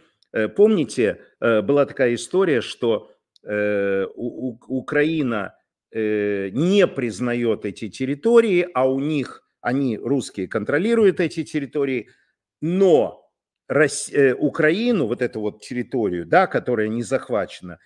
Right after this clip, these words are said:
её приглашают в нато для того, чтобы хотя бы её защитить. Трамп предлагает удивительную вещь. Предложение. Миротворцы на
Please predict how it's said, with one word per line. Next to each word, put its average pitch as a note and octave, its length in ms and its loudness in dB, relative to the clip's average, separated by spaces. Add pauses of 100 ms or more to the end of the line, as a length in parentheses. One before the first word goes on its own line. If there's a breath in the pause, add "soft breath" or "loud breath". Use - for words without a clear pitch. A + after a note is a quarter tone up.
(160)
её B2+ 320 4
приглашают C#3+ 840 -2
в G#2 60 -12
нато G2 420 -6
для C#3 160 -4
того, D#3 140 0
чтобы C#3 180 -6
хотя D3+ 320 0
бы D3 120 2
её D3+ 340 2
защитить. - 680 -10 (300 soft breath)
Трамп G#3 320 2
предлагает D#3 600 0
удивительную C#3+ 880 -4
вещь. G#2 460 -10 (1400)
Предложение. B2+ 960 -2
Миротворцы D#3 1200 2 (240 loud breath)
на C3+ 500 0